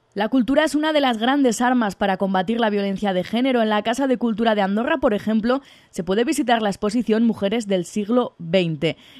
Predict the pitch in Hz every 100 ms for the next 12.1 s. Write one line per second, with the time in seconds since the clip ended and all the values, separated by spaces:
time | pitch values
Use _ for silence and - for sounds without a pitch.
0 | - 180 208 220 277 269 226 196 190 185
1 | 175 247 262 214 185 254 277 285 208 185
2 | - 202 233 202 196 175 170 214 208 185
3 | 233 302 277 214 190 196 190 185 269 -
4 | - - - 226 330 302 254 190 - 233
5 | 220 196 190 220 202 175 - 220 240 214
6 | 196 190 180 160 - - - - - 190
7 | 240 269 311 311 294 262 262 269 240 233
8 | 233 247 233 214 226 196 202 185 180 208
9 | 226 - 185 - 247 254 311 320 233 196
10 | - 220 208 214 - 190 175 170 170 165
11 | 165 214 285 302 269 208 220 175 202 170
12 | -